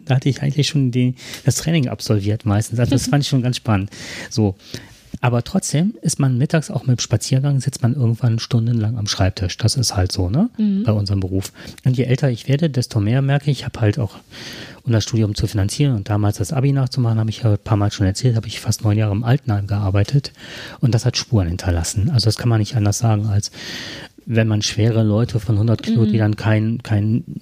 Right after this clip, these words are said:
Speaker 1: keine Körperspannung mehr haben, die hochheben und so. Ich habe überall meine kleinen Wehwehchen und da muss ich mal drauf aufpassen, dass es nicht schlimmer wird. Also ähnlich wie bei dir, nur nicht mit so einem heftigen Unfall.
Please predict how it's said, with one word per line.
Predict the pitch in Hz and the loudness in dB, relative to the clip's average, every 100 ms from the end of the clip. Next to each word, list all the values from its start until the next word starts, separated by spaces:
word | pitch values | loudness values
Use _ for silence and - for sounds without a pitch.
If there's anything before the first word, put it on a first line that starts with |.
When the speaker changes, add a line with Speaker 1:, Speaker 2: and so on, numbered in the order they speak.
| - - - - - - - - | -8 -10 -14 -14 -14 -14 -18 -8
Speaker 1:
keine | - 110 | 0 0
Körperspannung | 104 113 117 113 110 101 | 2 0 2 0 0 0
mehr | 98 98 | 2 2
haben, | 101 95 95 | 2 0 0
die | 113 | 0
hochheben | 95 110 - 101 | 2 0 0 0
und | 95 - | 0 0
so. | 101 107 | 0 2
Ich | 123 - | 0 -2
habe | - - | -4 0
überall | 131 123 | 2 2
meine | 104 107 | 0 0
kleinen | - 101 95 | 0 0 0
Wehwehchen | 92 110 135 175 180 | 0 0 2 0 0
und | 147 | 0
da | 123 | 0
muss | 123 | 0
ich | - | -2
mal | 117 | 0
drauf | 117 110 - | 2 0 0
aufpassen, | 110 - 117 117 | -2 0 0 0
dass | - | -2
es | - - | -2 0
nicht | 110 | 2
schlimmer | - 98 95 | 2 2 0
wird. | 82 - - - - | -2 -10 -16 -18 -6
Also | 123 98 | 0 0
ähnlich | 131 101 107 - | 2 2 2 0
wie | 98 | 0
bei | 92 | 0
dir, | 92 113 | 2 2
nur | 104 98 | 2 0
nicht | 98 - | -2 -2
mit | - | -2
so | - | 2
einem | 104 - - - - - | 0 0 -8 -16 -8 -2
heftigen | 107 - 101 | 0 0 0
Unfall. | 110 104 98 92 | 2 2 2 0